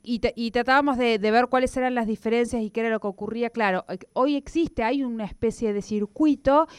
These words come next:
que está, eh, que se hizo en otro momento, pero se, eh,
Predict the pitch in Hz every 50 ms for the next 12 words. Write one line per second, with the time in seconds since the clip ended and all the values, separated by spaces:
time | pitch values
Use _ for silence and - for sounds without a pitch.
0 | - - _ _ 196 175 - - - 220 220 220 220 220 220 220 220 220 214 214
1 | 202 - 185 190 185 185 180 185 180 180 165 160 135 175 160 - 196 190 - -
2 | 196 208 202 - 233 220 220 214 214 202 - 214 208 202 196 196 196 196 202 240
3 | 277 302 294 294 277 262 233 190 202 180 - - 190 190 156 170 165 - 180